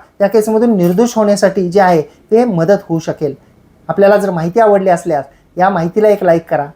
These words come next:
या व्हिडिओला जास्तीत जास्त शेअर करा. आपण जर हा व्हिडिओ कोर्ट कचेरी या YouTube चॅनलवर पाहत असाल आणि अद्याप आपण चॅनलला सबस्क्राईब केलेलं नसेल तर सबस्क्राईब जरूर करा. बाजूचे बेल आयकॉनचे बटन दाबा, म्हणजे व्हिडिओचे नोटिफिकेशन जे आहेत ते आपल्याला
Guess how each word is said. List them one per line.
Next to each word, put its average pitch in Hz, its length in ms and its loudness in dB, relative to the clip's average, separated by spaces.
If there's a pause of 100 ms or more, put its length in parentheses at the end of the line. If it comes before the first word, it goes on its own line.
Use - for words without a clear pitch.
(160)
या 175 80 0
व्हिडिओला 220 340 2
जास्तीत 214 340 -2
जास्त 190 320 -2
शेअर 170 200 -2
करा. 147 240 -6 (300)
आपण 247 240 0
जर 254 100 2
हा 233 140 0
व्हिडिओ 247 320 2
कोर्ट 220 300 -2
कचेरी 240 280 -4
या 233 100 4
YouTube 196 360 0
चॅनलवर 220 320 2
पाहत 180 280 -2
असाल 170 280 -2
आणि 175 220 -6
अद्याप 196 300 0
आपण 220 240 0 (480)
चॅनलला 202 300 2
सबस्क्राईब 214 540 -2
केलेलं 208 240 2
नसेल 180 300 -4 (300)
तर 180 60 -8
सबस्क्राईब 185 480 -4
जरूर 165 240 0
करा. 143 240 -4 (240)
बाजूचे 165 420 0
बेल 170 220 2
आयकॉनचे 214 340 2
बटन 185 260 0
दाबा, 156 240 2 (320)
म्हणजे 233 220 0
व्हिडिओचे 247 400 2
नोटिफिकेशन 214 640 -2
जे 208 80 2
आहेत 180 160 2 (320)
ते 202 60 0
आपल्याला 202 400 0